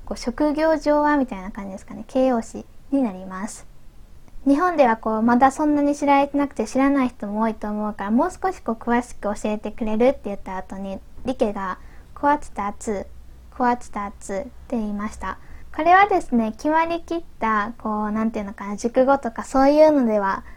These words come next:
ないんですけど、クワツっていうのがこう、少し、で、ダーツっていうのが、まあ、それに関して、だから、なんていうのかな、注釈みたいな感じですかね。こう、でもすごいフォーマルな日本語になっちゃったんですけど、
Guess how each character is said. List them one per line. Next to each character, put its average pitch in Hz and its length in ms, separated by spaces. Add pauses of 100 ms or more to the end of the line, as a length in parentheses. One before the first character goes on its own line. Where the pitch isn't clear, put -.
(120)
な 233 160
い 285 140
ん 247 100
で 226 120
す - 140
け 208 160
ど、 220 400
ク - 100
ワ 415 140
ツ - 120
っ - 40
て 240 100
い 226 40
う - 20
の 214 100
が 208 120
こ 196 120
う、 208 60
少 - 300
し、 214 260 (440)
で、 233 320
ダ 269 180
ー - 20
ツ 370 160
っ 359 80
て 311 140
い - 20
う 208 40
の 202 100
が、 202 60
ま 220 120
あ、 226 40
そ - 140
れ 254 140
に 247 160
関 240 320
し - 60
て、 202 220 (240)
だ 294 100
か 254 160
ら、 214 140
な 226 120
ん 302 100
て 269 80
い 226 40
う - 40
の 214 80
か 190 100
な、 190 160
注 320 240
釈 339 340
み 320 100
た 277 100
い 214 60
な 208 100
感 208 140
じ 202 60
で 208 80
す - 60
か - 100
ね。 190 180
こ - 160
う、 196 80
で 214 100
も 208 100
す - 140
ご 277 100
い 269 80
フ 269 140
ォ 262 40
ー - 20
マ 226 160
ル 208 80
な 196 120
日 202 100
本 202 180
語 202 100
に 202 60
な 202 160
っ - 20
ち - 120
ゃ 214 40
っ 208 100
た 202 140
ん 196 60
で 202 100
す - 100
け 208 140
ど、 202 180